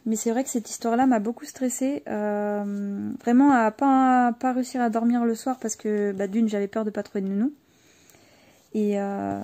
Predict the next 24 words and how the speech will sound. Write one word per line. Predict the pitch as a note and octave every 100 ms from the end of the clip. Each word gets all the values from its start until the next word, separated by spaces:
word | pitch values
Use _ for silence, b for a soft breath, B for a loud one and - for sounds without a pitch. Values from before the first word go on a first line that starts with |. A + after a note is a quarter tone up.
| - G1+ - - -
et | A3+ A3
de |
deux, | G#3+ C4
à | C4
me | A3
poser | A3 A3
la | G#3+
question, | A3 G#3+ C4+ C4
est-ce | A3 -
que, | A#3+
euh, | B3 A#3 G#3+
je |
change | - A#3
de | A3 A3+
nounou, | A3 A#3+
est-ce | C4 -
que |
je | A3+
change | A3+ A3
pas | A3+
de | G#3+
nounou ? | G#3+ A3 C#4 B B B B B B B B _
Ouais, | A#3 A3 - _ _ _ _ - -
je, | G#3+ G#3 G3+ G#3 G#3 G#3+